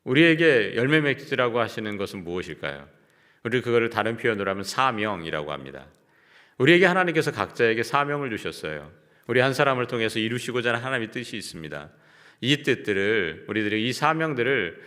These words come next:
온전히 감당해 나갈 수 있는 사람들이 되기를 우리 주님께서 원하고 계시다는 사실입니다. 오늘 이십일 장을 통해서 두 가지를 기억했으면 좋겠습니다.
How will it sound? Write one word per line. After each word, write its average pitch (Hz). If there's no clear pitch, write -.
온전히 123
감당해 101
나갈 95
수 -
있는 98
사람들이 98
되기를 82
우리 90
주님께서 87
원하고 82
계시다는 82
사실입니다. 67
오늘 120
이십일 120
장을 143
통해서 98
두 131
가지를 135
기억했으면 107
좋겠습니다. 78